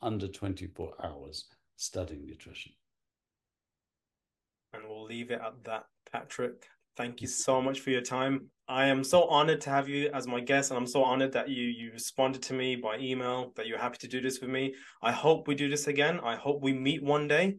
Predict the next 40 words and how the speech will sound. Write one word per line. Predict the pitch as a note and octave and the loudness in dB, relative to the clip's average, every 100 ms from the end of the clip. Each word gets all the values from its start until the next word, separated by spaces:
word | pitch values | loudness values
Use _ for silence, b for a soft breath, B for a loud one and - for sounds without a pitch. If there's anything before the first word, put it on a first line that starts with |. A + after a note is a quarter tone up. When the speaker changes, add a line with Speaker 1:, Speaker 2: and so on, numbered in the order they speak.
| - | -4
Speaker 2:
um, | B2 A2+ A2 | -4 -4 -8
because | G2+ B2+ A#2+ | -14 -6 0
that | A#2 | 0
would | C3+ | 2
be | C3+ | 2
a | B2 | 2
truly | - C3+ C3 | 0 -2 0
honor. | B2 B2+ D#3+ F#3+ B B B B _ | 0 2 0 -2 B B B B _
And | A#2 A#2 A#2 | 0 0 0
yeah, | A#2+ C3 D#3+ - | 0 2 2 -4
I | - A#2 | -4 -2
wish | A#2+ B2+ C3 - | 0 -2 -4 -8
you | B2+ | -6
best | A#2 B2 - | -4 -4 -4
for | A2+ B2 | -6 -4
everything | A#2+ - C3 A#2+ | -6 -4 -4 -2
that's | A2+ | -4
going | - B2 B2 | -2 0 2
on. | C3 C3+ C3+ | 2 0 -2
You're | A2 G#2+ | -6 -2
always | B2 B2 | -2 -2
keeping | - B2 | -6 -4
yourself | A#2+ B2+ A2+ | -4 -2 -2
busy, | B2+ B2+ C3 | -2 -2 0
always | A#2 B2+ B2+ | 0 0 0
challenging | - A#2+ A#2+ B2 A#2+ | 2 2 2 0 -2
yourself, | A#2+ - B2+ C#3+ C3 | -2 2 2 2 -2
and, | B2+ B2 | -4 -2
uh, | A#2+ | -2
hope | A#2+ C#3 C3+ | -2 -6 -4
you | C3 | -4
have | B2 | 0
a | |
lovely | B2+ B2+ | -2 -2
Christmas | B2 C#3 D3 D3+ | -6 -6 -6 -6
and | B2+ | -6
a | A#2 | -8
Happy | A#2+ - | -8 -8
New | C3 | -8
Year. | C#3+ E3+ | -6 -8